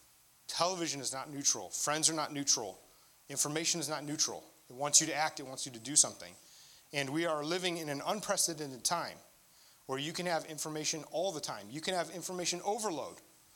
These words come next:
where you are listening to the radio or some podcast or something on one device, you are scanning the internet with another device, and you're watching T V all at the same time. And we all do those kind of things.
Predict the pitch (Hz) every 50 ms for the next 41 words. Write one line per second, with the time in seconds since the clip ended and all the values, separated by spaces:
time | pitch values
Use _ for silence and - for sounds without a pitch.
0 | - - - - - 143 139 143 151 160 156 143 131 127 170 190 - - 226 220
1 | 165 196 196 175 175 185 185 170 156 135 120 123 127 151 147 - - - - -
2 | - - - - - - - - - - _ - 123 117 117 - - 156 151 151
3 | 156 151 139 - - - 170 160 165 160 - 156 135 123 - - 135 - - 117
4 | 107 - - 110 107 107 - - - - - - - - - - - 131 131 127
5 | 123 117 120 147 180 196 160 139 117 - 104 95 104 107 - - - - - -
6 | - - - - - 143 131 131 127 - - - - 180 185 202 208 202 185 180
7 | - 196 220 214 190 175 156 135 147 139 - 143 143 156 180 175 160 139 135 113
8 | 113 107 104 107 - - - - - - - - 170 180 185 185 202 175 170 175
9 | 160 - 170 165 151 - 170 151 156 147 131 120 113 107 - - 123 117 104 -
10 | 117 98 92 - - - - - - - - - - - - - - - - -
11 | - 147 147 147 151 147 165 180 202 208 185 131 123 175 240 214 - 120 - -
12 | 123 104 95 - - 85 76 76 - - - -